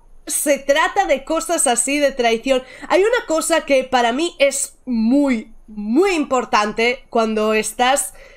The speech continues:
en una relación con una persona, y para mí es la lealtad.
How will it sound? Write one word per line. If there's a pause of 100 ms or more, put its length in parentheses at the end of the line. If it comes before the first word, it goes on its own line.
(380)
en
una
relación
con
una
persona,
y
para
mí
es
la
lealtad.